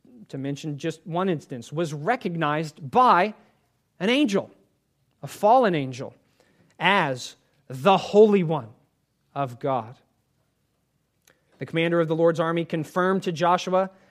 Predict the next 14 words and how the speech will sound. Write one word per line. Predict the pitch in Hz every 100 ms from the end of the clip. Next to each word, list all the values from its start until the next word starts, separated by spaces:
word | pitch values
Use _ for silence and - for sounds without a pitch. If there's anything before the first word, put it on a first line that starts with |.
| _ 160
that | 160
he | 220
was | 214 170
the |
same | 185 - 240 240
God | 190 147 147
who | 170
appeared | 160 180 170
to | 160
Moses | 165 143 113 - - _ _ _ _ _ _ _ _ -
and | 165
the | 156
same | - 226 254 214
God | 147 104